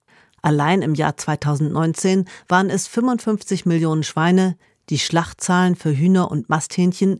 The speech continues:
liegen deutlich höher. Denn deutsche Tierhalter produzieren viel Fleisch für den Export, bei Rind- und Schweinefleisch zuletzt deutlich mehr als ein Drittel der Gesamtproduktion. Seit den neunziger Jahren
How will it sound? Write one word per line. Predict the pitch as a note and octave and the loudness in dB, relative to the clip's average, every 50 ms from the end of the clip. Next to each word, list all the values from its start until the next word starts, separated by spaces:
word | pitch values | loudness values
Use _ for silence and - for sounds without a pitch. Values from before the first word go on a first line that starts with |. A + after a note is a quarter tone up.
| - _ | -6 _
liegen | - - A3 A3+ A#3+ B3 A3+ | -2 0 2 2 2 2 2
deutlich | F3+ D#3 D3+ D3+ - F3+ F3 - - | 2 0 0 -2 -4 -6 -8 -4 -4
höher. | D#3 D3 C#3 C#3+ C#3+ C#3+ - _ _ _ _ _ _ _ _ _ _ _ _ _ _ _ _ - | -2 -2 -2 -4 -6 -8 -12 _ _ _ _ _ _ _ _ _ _ _ _ _ _ _ _ -2
Denn | D#3+ D3+ | -2 0
deutsche | D3 D#3 D#3 D3+ - D#3 | 2 0 0 0 -2 -4
Tierhalter | - - - F3+ F3 F3 F#3 F3+ - F#3+ F#3 - - _ | -4 0 0 2 2 2 2 0 0 -2 -4 -6 -10 _
produzieren | - - G3 F#3+ F#3 - - G#3+ G#3 F#3+ F3+ | -4 0 0 0 0 0 0 0 2 2 0
viel | - - A#3 B3 A3+ | -2 -2 -2 -2 -2
Fleisch | - - G3 F3 F3+ G3 G3 - - | -2 -2 0 0 0 0 -4 -8 -14
für | _ - F3 | _ -2 0
den | D#3+ F3 F3+ | 0 2 0
Export, | - E3+ - - - - - G3+ D#3+ C#3+ - - _ - - - - _ - | 0 -2 -6 -10 -10 -6 -4 -4 -4 -4 -6 -12 _ -20 -20 -20 -10 _ 0
bei | E3+ F3 | 0 2
Rind- | F3 A#3 A#3+ A#3 | 2 0 -2 -2
und | - F3+ D#3+ - | -2 -4 -6 -4
Schweinefleisch | - - D#3+ E3 F3+ F#3+ F3+ - G3 F#3 F#3+ F#3+ E3+ - - - | -2 -2 0 0 0 -2 -2 0 0 0 0 0 -2 -6 -8 -4
zuletzt | - G#3 G3+ G3 G3 - - - | -2 0 0 0 -2 -6 -4 -2
deutlich | F#3 G3+ G#3+ - A3 G#3 - - | 0 0 0 -2 -4 -4 -2 0
mehr | F#3 F#3 F#3 | 0 0 0
als | - F3 - - - | 0 -2 -4 -2 -2
ein | F#3+ F#3 | -2 -2
Drittel | - - D3 - E3+ E3 | -2 -4 -2 -2 -2 0
der | D#3 E3+ E3+ | 0 0 0
Gesamtproduktion. | F#3 F#3 E3+ E3+ C#3+ C#3 C3+ - - C#3+ B2 B2 B2 - - - D3 D3 C#3+ C#3 C#3 - _ _ _ _ _ _ _ _ _ _ _ _ _ _ - | 0 0 0 0 -2 -4 -4 -6 -6 -6 -6 -6 -8 -10 -8 -6 -4 -4 -4 -6 -8 -10 _ _ _ _ _ _ _ _ _ _ _ _ _ _ -4
Seit | - D3+ D3+ - | -2 -2 -2 0
den | D3 C#3+ C#3+ | 0 0 0
neunziger | C#3+ D3 D3 C#3+ - E3 C#3+ D3+ D3 | 0 0 -2 -2 -2 -2 0 0 0
Jahren | C3+ D3+ D#3 D#3 E3 E3+ F3+ | 0 2 2 2 2 0 0